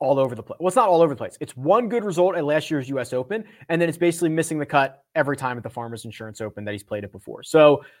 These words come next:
um, I am going to be cautiously pessim-, pessimistic on Daniel Berger this week. I hope that I'm wrong, 'cause I think it would actually make my com-,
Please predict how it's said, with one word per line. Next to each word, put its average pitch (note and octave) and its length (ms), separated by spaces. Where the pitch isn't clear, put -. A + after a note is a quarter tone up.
um, C#3+ 340
I E3+ 200
am A3 160
going G3 300
to F#3+ 180
be D3+ 480
cautiously G3 560
pessim-, E3 420
pessimistic F#3 600
on E3 380
Daniel D3 260
Berger F#3 300
this A#3 160
week. C#4+ 280
I D3+ 140
hope F#3 240
that A3 100
I'm D3 160
wrong, F3+ 480
'cause D#3+ 140
I D#3+ 80
think G#3 180
it G3 40
would F#3 60
actually F3 280
make E3+ 340
my F3+ 240
com-, F3+ 300